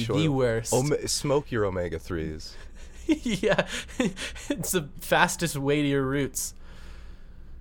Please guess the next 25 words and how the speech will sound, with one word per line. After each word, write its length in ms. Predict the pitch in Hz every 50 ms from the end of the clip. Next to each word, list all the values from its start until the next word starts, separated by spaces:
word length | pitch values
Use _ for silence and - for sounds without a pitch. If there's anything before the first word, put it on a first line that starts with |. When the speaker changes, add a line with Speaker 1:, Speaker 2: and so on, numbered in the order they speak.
| - - - - -
Speaker 1:
So 240 | - - - 131
then 480 | 127 143 160 180 196 196 202 202 175 - - - - - - - - - - - - - - - - - - - - - - - -
everybody's 500 | - 139 143 170 170 156 165 156 160 -
happy. 540 | - 123 110 107 110 - 117 113 110 110 113 - - - - - - - - - - - - - -
Uh, 220 | - - 98 101 98
his 180 | 101 110 104 98
dad 300 | 117 113 123 127 127 120
finally 360 | - - 113 113 117 113 117
loves 320 | 110 98 101 101 95 101 101
him 180 | 101 101 98
or 120 | 98 98 95
whatever. 540 | 98 95 98 98 98 92 95 95 95 95 - - - - - - -
Speaker 2:
Mm-hmm. 340 | 151 151 143 143 127 113 107 -
Speaker 1:
And 140 | 92 90
Cody's 420 | - - - 127 131 131 123 117 110
mom, 540 | 113 110 117 117 110 104 98 90 87 82 85
his 120 | 85 85
mer 200 | 98 101 110 110 104
mom, 480 | 98 90 85 85 82 80 78 78 82 - - - - - - - - - - - - - -
beckons 460 | - 113 135 - - 120 113 110 - -
him 180 | 104 98 95
back 260 | 92 104 101 98 -
to 140 | - - 110
the 120 | 80 92 90
sea. 480 | - - - 95 85 78 71 - 110